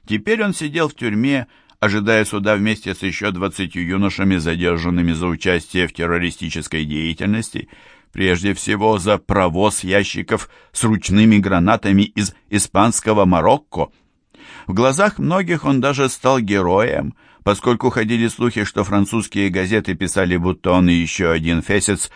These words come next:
проявили особую жестокость, совершив несколько убийств. Тогда, значит, Мохаммед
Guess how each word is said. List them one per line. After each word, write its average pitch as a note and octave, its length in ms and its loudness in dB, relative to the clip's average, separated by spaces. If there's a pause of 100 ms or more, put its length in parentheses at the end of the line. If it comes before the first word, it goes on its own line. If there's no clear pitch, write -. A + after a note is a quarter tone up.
(220)
проявили A2 680 2 (100)
особую A#2 580 2
жестокость, C#3 600 -2
совершив G#2 580 -2 (180)
несколько G2+ 520 0
убийств. G2+ 720 0 (1080)
Тогда, F2 420 2
значит, D#2+ 540 -2 (300)
Мохаммед D#2 760 0